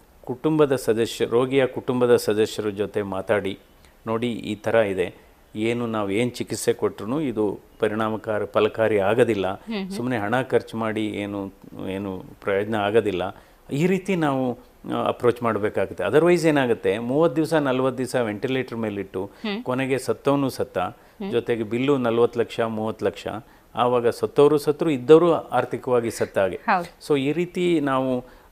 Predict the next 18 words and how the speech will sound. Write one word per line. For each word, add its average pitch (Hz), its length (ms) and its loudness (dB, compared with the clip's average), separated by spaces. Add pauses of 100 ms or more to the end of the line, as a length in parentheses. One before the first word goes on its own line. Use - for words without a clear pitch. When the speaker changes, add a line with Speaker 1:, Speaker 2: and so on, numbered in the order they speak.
Speaker 1:
ಆ, 135 40 -4 (480)
ಮ-, 120 120 -4
ಆ, 113 400 -6
ಮಾತಾಡ್ಕೋಬೇಕಾಗುತ್ತೆ 110 1120 -2
Speaker 2:
ಹ್ಮ್ 185 220 -8
ಹ್ಮ್ 196 80 -6
Speaker 1:
ಅಂಥ 117 200 -4
Speaker 2:
ಹ್ಮ್. 117 120 2
Speaker 1:
ಸಂದರ್ಭದಲ್ಲಿ. 110 720 -2 (460)
ನಂತರ 180 400 0 (200)
ಈಗ 131 180 -2
ನಿಯಂತ್ರಣ 156 640 2
ಹೇಳಿದ್ರಿ 101 500 -2
ನೀವು. 95 160 -4
Speaker 2:
ಹ್ಮ್. - 800 -4
Speaker 1:
So, 151 40 -2
ನಿಯಂತ್ರಣ 160 520 0
ಅಂದ್ರೆ 165 580 2